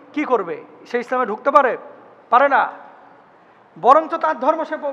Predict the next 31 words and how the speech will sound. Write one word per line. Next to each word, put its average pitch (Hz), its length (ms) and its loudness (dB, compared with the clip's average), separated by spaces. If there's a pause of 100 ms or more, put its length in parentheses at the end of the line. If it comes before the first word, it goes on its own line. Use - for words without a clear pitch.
প্রচার 269 300 -6
করে, 214 300 -6
ওরা 311 200 6
ইসলামের 330 340 -4
জন্য 277 160 -4
অতটা 262 220 -4
ক্ষতি 226 200 -6
করে 220 160 -2
না। 190 100 -4
কিন্তু 247 240 -4
আমাদের 330 380 4
দেশের 277 320 0
পথভ্রষ্ট 269 480 4
আলেম 269 280 10 (440)
এবং 226 200 -4 (100)
পথভ্রষ্ট 294 520 2
কিছু 240 240 -10
পীর, 208 200 -10 (420)
যারা 214 140 2
মানুষের 226 340 -2
ঈমানটাকে, 262 540 -2 (300)
ইসলামের 302 480 2
খোলসের 262 440 0
ফ্রেমের 269 380 -4
মধ্যে 233 240 -6
থেকে 220 220 -12
ঈমানটাকে 202 380 -8
চুরি 190 200 -14
করে, 175 180 -6
নষ্ট 156 240 -12
করে। 147 180 -14